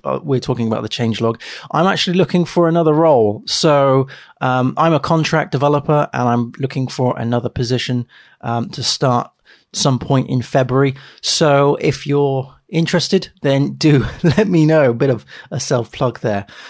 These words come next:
Let's get into the topic of today's show, and that is the five tools to learn, uh, five build tools to learn.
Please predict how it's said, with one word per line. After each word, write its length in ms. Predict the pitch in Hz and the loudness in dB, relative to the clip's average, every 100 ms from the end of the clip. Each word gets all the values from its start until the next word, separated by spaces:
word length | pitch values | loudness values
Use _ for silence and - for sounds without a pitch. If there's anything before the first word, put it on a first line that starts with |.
| - 131 | -14 -2
Let's 240 | 208 226 | 0 2
get 160 | - 226 | 2 4
into 720 | 214 208 - 190 185 175 175 - - - _ - | 4 4 2 4 4 4 2 -6 -20 -20 _ -6
the 160 | 147 | 0
topic 420 | 143 - 180 175 160 | 0 0 -2 -2 -2
of 120 | 143 | -4
today's 300 | 135 139 127 | 0 0 0
show, 460 | - 143 127 123 - | 0 2 2 2 0
and 180 | 127 123 | -2 0
that 180 | 120 | 0
is 340 | 117 117 107 - | 0 -2 -4 -8
the 240 | 123 113 | -8 -10
five 580 | 120 - - 147 135 123 | -10 -6 0 2 2 -2
tools 400 | - 135 117 - | -2 0 0 -2
to 120 | - | -4
learn, 440 | 117 117 107 107 104 _ _ - | 0 2 2 0 -6 _ _ -10
uh, 180 | 175 - | -6 -6
five 580 | - - 139 139 123 - | -6 0 2 2 0 0
build 380 | 156 156 131 135 | 2 2 2 -4
tools 520 | 127 113 104 98 - | 0 0 0 -2 -6
to 140 | - | -6
learn. 380 | 101 101 95 95 | -2 -2 -4 -8